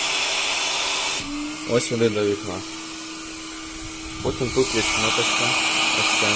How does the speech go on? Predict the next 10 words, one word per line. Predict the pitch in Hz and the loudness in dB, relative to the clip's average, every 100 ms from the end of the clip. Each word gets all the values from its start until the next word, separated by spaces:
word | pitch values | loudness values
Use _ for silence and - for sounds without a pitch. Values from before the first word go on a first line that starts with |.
| 107 - 104 - | 2 2 2 2
Натискаєте | 107 104 104 101 104 101 107 | 2 2 0 2 2 0 0
її. | 120 135 - - - - - - - - - - - - - - - - - - - - - - - - - - - - 127 | 0 0 0 0 0 0 0 0 0 0 0 0 0 0 0 0 0 0 2 4 4 6 4 2 2 2 2 2 2 2 2
І | 131 | 2
він | 127 123 | 2 2
почав | 127 120 110 107 | 2 4 4 2
мити | 110 107 95 | 0 0 0
вікна | 90 101 90 | -2 -2 -2
ваші. | 80 - - - - | -2 -4 -6 -10 0
Це | - 123 | 4 6
все. | - - 101 | 6 4 2